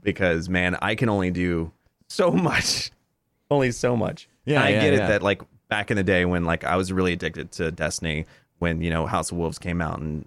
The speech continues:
Speaker 1: Taken King before, you know, Destiny was a job or anything.
Speaker 2: Yeah.
Speaker 1: Um, I was really head over heels with it, but yeah,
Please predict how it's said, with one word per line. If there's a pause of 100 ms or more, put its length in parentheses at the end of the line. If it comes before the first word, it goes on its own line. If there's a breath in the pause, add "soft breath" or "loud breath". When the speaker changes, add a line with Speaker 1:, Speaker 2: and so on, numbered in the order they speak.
(120)
Speaker 1:
Taken
King (240 soft breath)
before,
you
know, (200)
Destiny
was
a
job
or
anything. (200 soft breath)
Speaker 2:
Yeah.
Speaker 1:
Um,
I
was
really (180)
head
over
heels
with
it,
but (1160)
yeah,